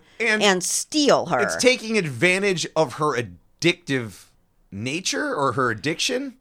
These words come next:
Speaker 2: But she's broke and
Speaker 1: It's
Speaker 2: she
Speaker 1: not
Speaker 2: wants the
Speaker 1: forced.
Speaker 2: alcohol.
Speaker 1: Right. It's not, not forced servitude. And it's not trafficking, I would think, from my layman's brain here. My
Speaker 2: I mean,
Speaker 1: layman
Speaker 2: if,
Speaker 1: brain.
Speaker 2: if I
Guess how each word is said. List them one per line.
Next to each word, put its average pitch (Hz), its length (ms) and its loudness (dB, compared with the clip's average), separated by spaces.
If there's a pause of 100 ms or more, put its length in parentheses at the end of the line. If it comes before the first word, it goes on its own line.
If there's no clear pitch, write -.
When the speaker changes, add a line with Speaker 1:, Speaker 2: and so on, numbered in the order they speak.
Speaker 2:
But 262 140 4
she's 285 360 0
broke 220 560 6
and 202 100 2
Speaker 1:
It's 190 120 2
Speaker 2:
she 262 100 6
Speaker 1:
not 214 140 6
Speaker 2:
wants 220 440 6
the 180 120 -2
Speaker 1:
forced. 147 180 4
Speaker 2:
alcohol. 131 800 6
Speaker 1:
Right. 139 340 4
It's 101 160 -10
not, 208 100 -6
not 202 260 -4
forced - 580 -4
servitude. 127 760 -2 (600)
And 120 120 -10
it's 110 200 -8
not 151 340 2
trafficking, 107 840 0
I 101 140 -2
would 95 180 -6
think, 110 300 -6
from 107 240 -10
my 127 220 2
layman's 127 680 -2
brain 107 560 -2
here. 76 460 -10
My - 60 6
Speaker 2:
I - 40 6
mean, 381 120 6
Speaker 1:
layman - 260 4
Speaker 2:
if, 370 60 4
Speaker 1:
brain. - 440 2
Speaker 2:
if - 200 2
I 339 200 8